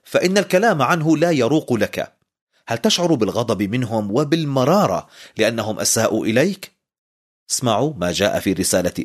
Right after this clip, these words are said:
أفسس الأصحاح الرابع والعدد الثاني والثلاثين: "متسامحين كما سامحكم الله أيضًا في المسيح". فمن تحسب نفسك حتى تضمر ضغينة لشخص آخر، في حين أن الله غفر لك الكثير؟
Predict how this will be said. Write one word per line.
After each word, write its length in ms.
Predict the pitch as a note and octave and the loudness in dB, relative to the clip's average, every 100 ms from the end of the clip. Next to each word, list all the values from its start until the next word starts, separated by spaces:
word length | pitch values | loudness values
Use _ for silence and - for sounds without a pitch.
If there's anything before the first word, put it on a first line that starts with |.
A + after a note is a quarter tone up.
| - | -4
أفسس 460 | C#3 C#3 - D3 - | 0 0 2 0 0
الأصحاح 560 | A2 - - F#2+ - | -2 0 0 -2 -2
الرابع 500 | F2+ G#2+ G#2+ F#2+ G2+ - - - | -2 0 0 2 -2 -4 -12 -2
والعدد 500 | G#2 F2+ A2+ G#2+ F#2 | 0 2 0 0 -2
الثاني 340 | - G2+ F2+ | -2 0 0
والثلاثين: 640 | E2+ E2+ G2+ F2+ F2+ G#2 E2 - - _ | -2 -2 -2 0 -2 -4 -6 -10 -20 _
"متسامحين 920 | C#3+ D3 B2+ - G2 F2 - G#2 G2+ F#2 - _ - | -4 0 2 2 2 0 -4 -2 -2 -2 -8 _ -6
كما 280 | A#2 G2+ F#2 | -4 -2 -2
سامحكم 800 | - F2+ E2 B2+ - D3 D3+ C#3 | 0 -2 -2 -4 -2 -2 0 0
الله 460 | G#2 A#2 A2+ A2 - | 0 0 2 0 0
أيضًا 300 | D#3+ B2 F#2+ | 0 0 -2
في 160 | - | -4
المسيح". 560 | F2+ D#2 - D2+ - - _ _ _ _ _ _ _ | -6 -4 -4 -6 -12 -16 _ _ _ _ _ _ _
فمن 400 | - G3+ A#3 E3+ | -2 0 0 0
تحسب 460 | F#3 - - A2+ | -2 0 0 0
نفسك 760 | G#2 G2+ C#3+ - G2+ - F2+ F#2+ _ _ _ - | 0 -2 0 0 -2 -4 -6 -6 _ _ _ -14
حتى 420 | - F3 F3 F3 | -2 -2 0 -2
تضمر 460 | - D3+ D3 C#3 C#3 | 0 0 2 2 2
ضغينة 520 | A2 G2 A#2 C#3+ C3 | 2 0 0 0 0
لشخص 540 | C3 G2 F#2 B2 - A2 F#2+ | 0 -2 0 -2 -2 -6 -4
آخر، 400 | A2 G2+ - A2+ - - - | -2 -2 0 -2 -4 -18 -12
في 200 | - C#3 | 0 0
حين 300 | - F3+ F#3+ | 2 0 0
أن 220 | - D#3 | 0 0
الله 320 | C#3+ C#3+ C#3+ D3 | 2 2 2 2
غفر 480 | B2+ F#3 E3+ A2 | 2 0 0 -2
لك 200 | E2+ F2 | -2 -2
الكثير؟ 540 | F#2+ - F#2 G2+ C#2+ | -4 -6 -6 -4 -6